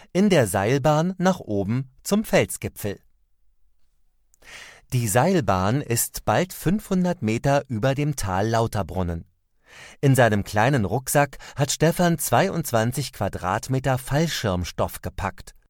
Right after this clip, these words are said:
neunzig Meter Leinenschnur, einen Traggurt und eine Steuerleine. Stefan sagt ganz leise:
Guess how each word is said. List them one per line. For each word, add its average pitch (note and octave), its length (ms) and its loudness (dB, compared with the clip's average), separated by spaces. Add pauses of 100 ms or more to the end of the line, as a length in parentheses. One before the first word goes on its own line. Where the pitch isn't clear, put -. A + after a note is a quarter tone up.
(420)
neunzig B2+ 520 0
Meter A2+ 360 0
Leinenschnur, F3+ 840 2 (420)
einen F#2+ 300 2
Traggurt B2 880 -2 (300)
und G#3+ 340 0
eine C3 220 2
Steuerleine. F2+ 800 2 (720)
Stefan E3 580 2
sagt F#2 440 -6
ganz A#2+ 340 0
leise: F2+ 580 0